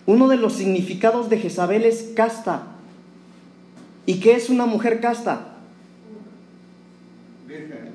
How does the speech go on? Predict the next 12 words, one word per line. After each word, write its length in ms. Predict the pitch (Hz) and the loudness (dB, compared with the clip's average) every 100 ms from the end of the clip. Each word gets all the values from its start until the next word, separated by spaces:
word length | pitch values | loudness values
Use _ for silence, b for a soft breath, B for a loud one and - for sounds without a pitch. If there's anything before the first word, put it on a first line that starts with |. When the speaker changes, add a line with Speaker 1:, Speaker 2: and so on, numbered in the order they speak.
| - - | -14 -2
Speaker 1:
Virgen. 540 | 214 214 175 123 - - - - - - - - - - - - - - - - - | -2 0 -2 -4 -6 -18 -20 -20 -20 -20 -20 -20 -20 -20 -20 -20 -20 -20 -20 -20 2
Pero 260 | 214 202 202 | 4 4 2
Jezabel 500 | 233 220 196 247 320 | 0 0 2 2 2
no 120 | 294 | 2
era 180 | 220 226 | 2 2
virgen 360 | 277 - 202 185 | 0 -2 -4 -6
porque 200 | - 226 | -6 -6
ella 160 | 226 | -4
tenía 260 | 220 214 208 | -6 -6 -8
esposo, 400 | 202 254 277 - | -8 -8 -6 -6
tenía 260 | 185 190 196 | -6 -6 -6
marido. 640 | 202 262 - - - | -6 -4 -4 -4 -8